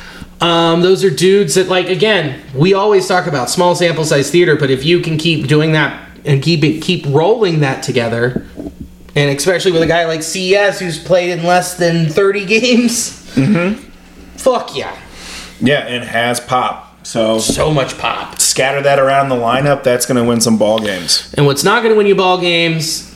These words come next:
Speaker 1: is one sixty-seven, two eighty-six, three thirty-three, which was Ellie this week.
Speaker 2: Mm-hmm.
Speaker 1: So you get this on one side, and you look at those numbers, and you go, "Oh, God, with, dude, with, this is,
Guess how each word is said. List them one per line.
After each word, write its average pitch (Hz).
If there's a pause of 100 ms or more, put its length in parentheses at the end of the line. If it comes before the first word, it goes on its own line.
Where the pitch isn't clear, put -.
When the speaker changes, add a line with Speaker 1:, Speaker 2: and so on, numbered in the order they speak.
Speaker 1:
is 127
one 240
sixty-seven, 170
two 214
eighty-six, 170
three 208
thirty-three, 147 (540)
which -
was 135
Ellie 139 (140)
this 120
week. 110 (160)
Speaker 2:
Mm-hmm. 110
Speaker 1:
So 104
you 165
get 254
this 247
on 170
one 185
side, 131
and 127
you 139
look 208
at 226
those 190
numbers, 165
and 131
you 131
go, 127
"Oh, 233
God, -
with, 202
dude, 131 (340)
with, 151
this 180
is, 139